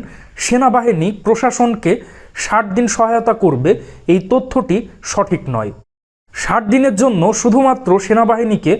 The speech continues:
নির্বাহী ক্ষমতা দেয়া হয়েছে, কিন্তু সেনাবাহিনী মাঠে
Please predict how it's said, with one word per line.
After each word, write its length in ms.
নির্বাহী 380
ক্ষমতা 680
দেয়া 280
হয়েছে, 380
কিন্তু 240
সেনাবাহিনী 720
মাঠে 280